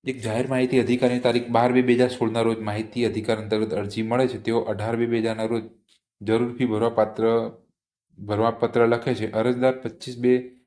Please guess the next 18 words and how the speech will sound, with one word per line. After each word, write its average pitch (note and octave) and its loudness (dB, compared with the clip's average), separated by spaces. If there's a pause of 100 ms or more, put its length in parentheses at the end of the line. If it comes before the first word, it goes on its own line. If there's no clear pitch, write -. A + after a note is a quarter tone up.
(300)
બે A2+ -4
હજાર A#2+ -2
સોળના A#2 -2
રોજ A2+ -2
જરૂરી A2 0
ફી A2+ -4
ભરે G#2+ 0
છે, A#2 -8
તો G#2+ -2
જાહેર G2+ -2
માહિતી A#2 -2
અધિકારી A2+ 0
કઈ B2 0
તારીખ A2+ -4
સુધીમાં G#2 -8 (500)
માહિતી B2 -2
પૂરી A2+ -2
પાડે, A2 0